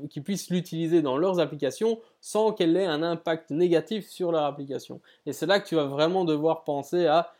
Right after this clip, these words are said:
est-ce que j'ai vraiment ou pas envi-, envie d'utiliser un Enum ? Est-ce que c'est une bonne idée ? Est-ce qu'il y a, est-ce qu'il y a vraiment des impacts possibles ?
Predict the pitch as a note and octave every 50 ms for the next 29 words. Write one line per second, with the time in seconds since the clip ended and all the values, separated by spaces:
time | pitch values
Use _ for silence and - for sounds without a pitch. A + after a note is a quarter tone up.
0 | _ _ _ _ - - _ _ - G3 F3+ - - F3+ D3+ D3 C#3+ B2+ C3 B2
1 | D#3 E3+ F3+ F#3+ F#3 F3+ - F#3+ F3 D#3+ - E3+ F3 E3 - - E3+ D#3 D3 D#3+
2 | E3+ E3 - E3 D3+ D3+ E3 E3 D3+ D3 C#3 - C#3+ C#3 C#3 C3+ C#3 D#3 D3+ C#3+
3 | C3+ C3 B2+ C3+ C#3+ D#3+ E3+ F3 F3 - _ D#3+ C#3 - - E3+ D#3 D#3+ - C3+
4 | C3 C3 C3+ C#3 C3+ C3 C3 D3 D#3+ E3 D3+ C3+ - - - C#3+ C3+ C3+ C#3 B2
5 | - - C#3+ B2 - - - C#3+ B2+ B2+ A#2 C#3+ D3 D3+ D3 C#3 C#3 C3 C3+ C3+
6 | B2+ B2+ C#3+ C#3+ - - _ - C3 - - B2 A2+ A2+